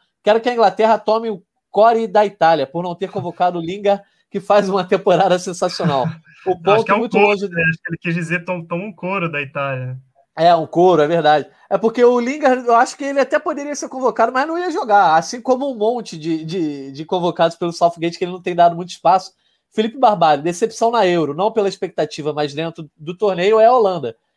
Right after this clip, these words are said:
Speaker 1: que iludiu muita gente no começo. Realmente, né? Em termos do que construiu na fase de grupos para o que mostrou logo depois no mata-mata, a Holanda deixou muito abaixo.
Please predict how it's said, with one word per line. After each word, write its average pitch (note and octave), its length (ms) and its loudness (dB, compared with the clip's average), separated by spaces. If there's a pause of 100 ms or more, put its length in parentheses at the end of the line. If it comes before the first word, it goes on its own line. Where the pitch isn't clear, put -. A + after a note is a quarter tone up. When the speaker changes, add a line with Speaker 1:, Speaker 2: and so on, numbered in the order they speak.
(160)
Speaker 1:
que G#3 100 -8
iludiu G#3+ 360 -2
muita A3+ 320 0
gente G#3 260 -6
no G3+ 120 -8
começo. D#3+ 520 -4 (260)
Realmente, F3+ 520 0
né? C#3+ 160 -6 (400)
Em C#3 120 -18 (160)
termos F#3+ 280 0
do F#3+ 100 -6
que G#3 160 -6
construiu A3 640 -2
na A#3+ 160 -2
fase G#3+ 260 0
de F3+ 120 -6
grupos F#3+ 320 -2
para F#3 180 2
o F3+ 80 0
que F#3 100 -8
mostrou F3+ 400 -4
logo F3+ 280 2
depois E3+ 340 -4
no E3+ 60 -12
mata-mata, E3 640 -4 (280)
a E3 160 4
Holanda E3 440 4
deixou E3 340 0
muito F#3+ 240 -2
abaixo. F3 380 4